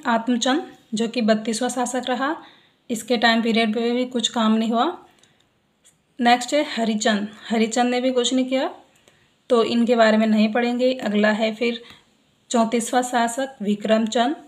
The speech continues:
टाइम पीरियड चौदह सौ तेईस से चौदह सौ सैंतीस। कुंज शर्मा तिवारी का नाम का ताम्रपत्र पूरा कराया।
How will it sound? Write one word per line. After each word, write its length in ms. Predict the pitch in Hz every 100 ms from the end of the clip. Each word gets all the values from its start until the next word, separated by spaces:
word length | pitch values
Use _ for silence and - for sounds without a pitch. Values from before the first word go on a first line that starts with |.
| - -
टाइम 220 | 214 220
पीरियड 420 | 226 226 247 262
चौदह 300 | - 208 208
सौ 160 | 208 240
तेईस 380 | 233 233 233 -
से 320 | 277 370 - -
चौदह 260 | 226 208
सौ 140 | 214 233
सैंतीस। 580 | 240 220 285 381 - - _ _ _ _ _ _ _ _ -
कुंज 240 | 285 311
शर्मा 360 | 311 302 262 269
तिवारी 400 | 269 247 247 254
का 120 | 262
नाम 380 | 233 214 220 220
का 180 | 208
ताम्रपत्र 680 | 202 - 208 226 233 226 262
पूरा 320 | - 214 214
कराया। 460 | 214 208 180 -